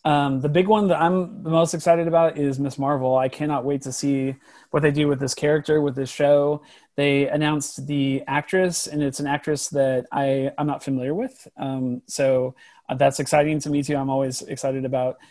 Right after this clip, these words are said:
discovering new actresses. Uh, this actress, actress's name is Iman Vellani.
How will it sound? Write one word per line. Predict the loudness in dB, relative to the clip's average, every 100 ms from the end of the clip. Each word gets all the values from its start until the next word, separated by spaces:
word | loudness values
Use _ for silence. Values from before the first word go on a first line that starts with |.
| _ _ _
discovering | -2 0 2 2
new | 0 0 -2 -2 -4 -8 -12 _ -4
actresses. | 0 0 -2 -4 -4 -4 -6 -8
Uh, | -6 -6
this | -6 -6 -6 -6
actress, | -6 -6 -8 -10 -14 _ _ -4
actress's | -2 -2 -6 -2
name | -2 0
is | -2 -6 -8 -10 -16 -20 _ _
Iman | -2 0 0 0 0 -2 -4 -8 -6
Vellani. | -2 -2 -2 -2 -4 -6